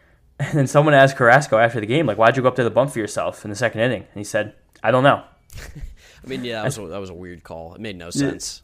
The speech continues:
Speaker 1: that's not the cool, especially when the player, I guess, like, you have a short bench always 'cause the Mets just don't have any good bench players anyway. So you don't, maybe you don't wanna burn a guy in the second inning, but the guy you didn't wanna burn was probably Kevin Pillar, and he wound up pitching.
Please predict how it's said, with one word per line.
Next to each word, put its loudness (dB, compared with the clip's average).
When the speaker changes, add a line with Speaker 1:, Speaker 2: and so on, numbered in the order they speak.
Speaker 1:
that's -2
not -2
the -6
cool, -4
especially 6
when 6
the 0
player, 4
I 2
guess, 2
like, -2
you 0
have 6
a -2
short 0
bench 2
always -2
'cause -8
the -8
Mets -6
just -14
don't -4
have -4
any -8
good -10
bench -6
players -4
anyway. -2
So -12
you -4
don't, -2
maybe 0
you -4
don't 2
wanna 2
burn 6
a 0
guy 4
in 0
the -6
second -6
inning, 0
but -8
the -2
guy 6
you 8
didn't 4
wanna 4
burn 4
was -6
probably 2
Kevin -2
Pillar, 2
and -2
he -2
wound 6
up 0
pitching. -8